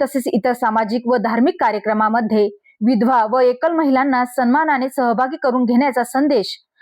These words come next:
या अभियानातून दिला जात आहे. या उपक्रमाची सुरुवात बुलढाणा तालुक्यातील नांद्रा कोळी गावापासून करण्यात आली आहे. येथे जिल्हा महिला व बाल कल्याण अधिकारी अमोल दिघुळे यांच्या अध्यक्षतेखाली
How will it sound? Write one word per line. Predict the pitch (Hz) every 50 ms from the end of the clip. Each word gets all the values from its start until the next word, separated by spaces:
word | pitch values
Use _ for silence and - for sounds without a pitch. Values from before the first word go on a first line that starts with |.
| - _ -
या | 254 247
अभियानातून | 226 214 185 226 247 269 311 311 269 220 233 240 254
दिला | 240 226 202 208 196
जात | 208 202 202 -
आहे. | 202 202 208 208 202 - - _ _ _ _ _ _ _ -
या | 233 233 226
उपक्रमाची | 208 220 220 - 220 220 220 226 220 220 - 233
सुरुवात | - - 302 311 247 233 214 214 220 - - _ _ - - -
बुलढाणा | 214 254 262 247 247 277 320 359
तालुक्यातील | 359 349 277 262 254 247 262 240 240 269 254 247
नांद्रा | 233 220 214 208 226
कोळी | 220 - 277 294 277 247 240
गावापासून | 196 226 214 220 226 220 - 302 - - 269 233 220 220 - - - _ _ -
करण्यात | 277 226 220 240 269 254 -
आली | 214 214 208 208
आहे. | 208 208 214 208 208 - _ _ _ _ _ _ _ _ _ _ _ -
येथे | 240 262 262 370 381
जिल्हा | 233 269 254 262 285 330
महिला | 339 320 294 262 254 247
व | 240 254 247
बाल | 196 226 226 262
कल्याण | 285 - 269 247 240 240 233
अधिकारी | - 220 214 233 226 254 233 214 226 - - _ _ -
अमोल | 254 233 233 240 233 233
दिघुळे | 202 180 220 214 190 262 320 311 254 220 185 - _ _ _ _ _ -
यांच्या | 269 269 269 254 - 370
अध्यक्षतेखाली | 320 254 208 277 277 - - 302 247 302 277 285 269 320 302 254 240 240